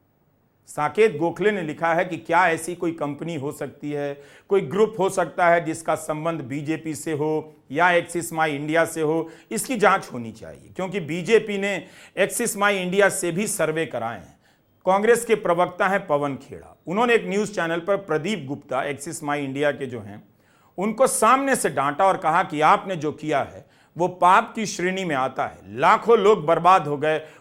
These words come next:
उसका कौन जिम्मेदार है? सोच कर देखिए, बीजेपी की जीत का भरोसा इस हाल में कोई भी कर सकता था।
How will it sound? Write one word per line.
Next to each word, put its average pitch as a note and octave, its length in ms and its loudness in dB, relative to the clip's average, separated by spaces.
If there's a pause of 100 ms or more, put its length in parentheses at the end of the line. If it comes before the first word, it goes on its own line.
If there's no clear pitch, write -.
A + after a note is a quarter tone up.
उसका D#3+ 260 0
कौन A3+ 320 4
जिम्मेदार C#3 560 -4
है? - 120 -20 (260)
सोच A#3 340 4
कर F3+ 180 0
देखिए, D#3 540 -4 (280)
बीजेपी G3+ 640 2
की G3 160 -8
जीत E3+ 360 -8
का D#3 100 0
भरोसा B2+ 640 -6 (300)
इस F#3+ 240 -2
हाल E3 300 4
में F#3+ 180 -8
कोई F3+ 200 -2
भी F#3 120 -6
कर F#3 180 -2
सकता F3 440 -8
था। D#3+ 260 -20